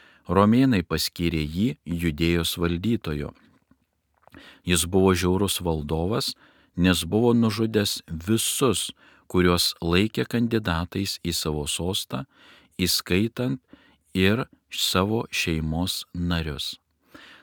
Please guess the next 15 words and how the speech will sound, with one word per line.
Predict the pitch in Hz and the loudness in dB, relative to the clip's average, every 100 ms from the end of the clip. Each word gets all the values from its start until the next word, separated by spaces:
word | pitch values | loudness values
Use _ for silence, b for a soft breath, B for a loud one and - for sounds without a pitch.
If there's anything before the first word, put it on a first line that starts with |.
| B | B
Tai | 139 | -2
paaiškina | 156 113 110 117 - 110 104 95 | 0 2 2 2 0 0 0 0
jo | 98 104 - | 0 0 -2
mirtinus | 87 90 110 117 98 92 85 - | -2 2 2 0 0 0 0 -2
ketinimus | 78 - 110 117 120 120 | -6 -2 -2 0 0 -4
prieš | - 87 - | -4 -4 -4
kiekvieną, | - 76 - 90 117 113 - B B B B 104 | -6 -8 -6 -4 -2 -4 -6 B B B B 0
kuris, | 123 156 - | 2 0 0
kaip | 78 - - | -4 -4 -2
teigiama, | 95 113 120 117 113 113 b b b | -2 0 -2 0 -2 -4 b b b
gimė | 80 87 104 127 131 143 - | -8 0 2 4 2 -2 -8
bet | 90 92 - | -2 -2 -2
kokios | 87 - 117 - | -6 -2 -2 -2
vietovės | 107 98 - 80 82 82 - | -2 -4 -2 -4 -2 -4 -6
karaliumi. | 95 95 82 73 78 - | -6 -4 -4 -6 -10 -12